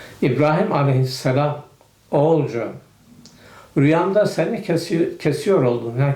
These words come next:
kestiğimi görüyorum." diye söylediğinde, "Bu konuda ne dersin, ne düşünürsün, düşünce nedir?" diye sorduğunda dedi ki, "İf'al ma tu-, ya elleti if'al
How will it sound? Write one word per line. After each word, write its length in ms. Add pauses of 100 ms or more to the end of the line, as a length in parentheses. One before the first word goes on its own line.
kestiğimi 500
görüyorum." 580
diye 220
söylediğinde, 800 (460)
"Bu 100
konuda 360
ne 220
dersin, 400
ne 180
düşünürsün, 640
düşünce 460
nedir?" 380
diye 160
sorduğunda 880 (1200)
dedi 260
ki, 180
"İf'al 320
ma 300
tu-, 200
ya 340
elleti 380
if'al 340